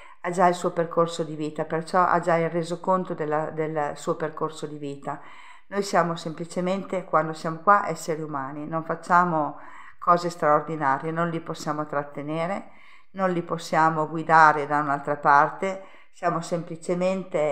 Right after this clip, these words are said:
eh, esseri umani. <coughs>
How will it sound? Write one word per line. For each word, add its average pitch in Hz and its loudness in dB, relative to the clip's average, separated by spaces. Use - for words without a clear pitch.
eh, - -10
esseri 151 -6
umani. 143 -8
<coughs> - -2